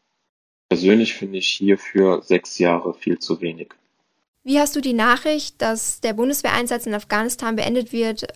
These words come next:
Speaker 2: aufgenommen? Hattest du befürchtet, dass es nach dem Abzug der Truppen so kommen würde, wie es jetzt gekommen ist?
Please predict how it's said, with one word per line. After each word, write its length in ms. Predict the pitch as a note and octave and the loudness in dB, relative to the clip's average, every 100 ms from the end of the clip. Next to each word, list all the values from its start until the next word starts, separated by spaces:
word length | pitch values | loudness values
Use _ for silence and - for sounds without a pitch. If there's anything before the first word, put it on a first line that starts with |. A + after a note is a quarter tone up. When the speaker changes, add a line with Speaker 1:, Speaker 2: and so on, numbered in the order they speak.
| - | 0
Speaker 2:
aufgenommen? 640 | C4 - F#3+ F#3 F#3+ G3+ - - - - _ - | 0 0 -2 0 -2 -4 -6 -20 -20 -20 _ 0
Hattest 300 | B3+ B3 B3+ | 0 0 -2
du 340 | A#3+ A#3+ G#3+ _ _ - | 0 0 -2 _ _ -8
befürchtet, 680 | A3 - B3 D#4+ - D#4 | -6 -2 2 4 4 2
dass 120 | B3+ A#3 | 0 -2
es 100 | B3 | -2
nach 160 | B3 | -2
dem 120 | B3 | 0
Abzug 340 | - A#3+ - B3 | -2 0 -4 -4
der 100 | A#3 | -4
Truppen 240 | B3 A#3 | -4 -4
so 140 | A3 G#3+ | -4 -4
kommen 400 | - A#3 C#4 C#4+ | -4 0 0 0
würde, 300 | D4+ D4 A#3+ | 0 0 -2
wie 100 | A#3+ | -4
es 100 | A3 | -4
jetzt 220 | G#3 - | -8 -10
gekommen 320 | - A3 G#3+ | -12 -8 -6
ist? 260 | C#4+ C#4+ | -6 -6